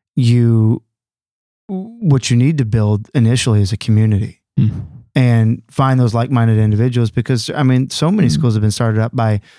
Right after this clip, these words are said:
Speaker 1: somebody, you know, who was homeschooling that turned to, you know, their four, five, six, seven families that they knew that were all like-minded and said, "You know what? I, I, I, I could start teaching, you know, and we could start something."
Speaker 2: Hmm.
Speaker 1: And,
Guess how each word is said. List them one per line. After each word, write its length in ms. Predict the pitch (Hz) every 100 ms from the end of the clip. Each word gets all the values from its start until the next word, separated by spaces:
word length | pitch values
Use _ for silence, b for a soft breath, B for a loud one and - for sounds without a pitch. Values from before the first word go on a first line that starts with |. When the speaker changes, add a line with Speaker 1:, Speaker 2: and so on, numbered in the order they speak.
| b b b -
Speaker 1:
somebody, 640 | 147 123 131 139 147 - -
you 160 | 135
know, 300 | 120 117 131
who 80 | 117
was 160 | 113 104
homeschooling 520 | 127 131 131 143 139
that 120 | 113 -
turned 300 | 120 135 -
to, 280 | 120 110 b b b b _
you 160 | 123 113
know, 200 | 113 131
their 160 | 127 104
four, 220 | 120 123
five, 280 | 117 117 110
six, 280 | 123 -
seven 340 | - 120 123 117
families 560 | 120 120 131 135 127 -
that 140 | 113
they 120 | 117
knew 240 | 110 117 135
that 180 | 123 127
were 120 | 110
all 220 | 113 120
like-minded 540 | 113 120 127 117 135 127
and 120 | 117
said, 200 | 127 123
"You 80 | 139
know 120 | 160
what? 240 | 170 180 - _ _ _ _ _ _ _ _ -
I, 140 | 143
I, 140 | 180 156 165
I, 400 | 185 151 175 185
I 40 | 151
could 160 | 160
start 220 | - 135 135
teaching, 600 | 123 - 110 110 - -
you 200 | 147 123
know, 180 | 113 110
and 80 | 113
we 80 |
could 120 | 117 -
start 220 | 113 -
something." 400 | 113 110 120 - B
Speaker 2:
Hmm. 80 | B 110 B B -
Speaker 1:
And, 440 | 135 131 123